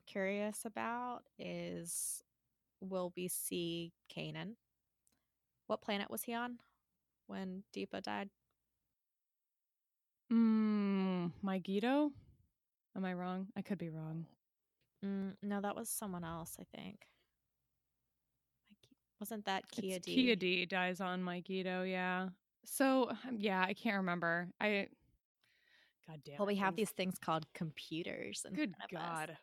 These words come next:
Speaker 2: Wouldn't it be weird if we each had one sitting in front of us where we could look this up? I, but no, you're totally right. I really am like,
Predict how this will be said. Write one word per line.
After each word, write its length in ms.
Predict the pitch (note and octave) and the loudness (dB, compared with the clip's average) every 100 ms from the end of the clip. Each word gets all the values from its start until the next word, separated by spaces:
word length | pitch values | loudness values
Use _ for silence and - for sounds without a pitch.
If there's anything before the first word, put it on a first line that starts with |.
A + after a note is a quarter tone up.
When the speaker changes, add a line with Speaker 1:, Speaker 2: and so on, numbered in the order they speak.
| _ | _
Speaker 2:
Wouldn't 200 | G#3 C#4+ | 4 4
it 40 | F4 | 6
be 100 | C#4+ | 4
weird 280 | F#3 F#3 G3 | 6 4 4
if 100 | G3+ | -2
we 140 | F#3 | -4
each 220 | F3+ F3 | -6 -6
had 180 | - F3+ | -2 -2
one 200 | F#3+ G3+ | 0 -2
sitting 280 | - G3 F#3+ | 0 0 2
in 120 | F3+ | 0
front 220 | - F3 | 0 0
of 80 | F3 | 0
us 240 | G3 G3 - | -2 -2 -2
where 80 | |
we 120 | F3 E3+ | -2 -2
could 200 | D#3+ E3 | -4 -2
look 200 | E3+ - | -2 -2
this 220 | - F3+ F#3+ | -8 -4 -2
up? 340 | F#3 G3+ - _ _ - - - | 0 -2 -4 _ _ -20 -2 6
I, 160 | C4+ | 6
but 220 | G#3 B3 A#3 | 6 6 10
no, 180 | A3+ | 10
you're 200 | G3+ A3 | 10 6
totally 400 | A3 A3 G#3 F#3+ | 4 2 6 6
right. 280 | E3+ E3 D#3+ | 6 4 4
I 100 | F3 | 4
really 380 | F#3+ F#3 G3 F3+ | 4 4 4 4
am 100 | F3 | 2
like, 240 | F3 D#3+ | 2 0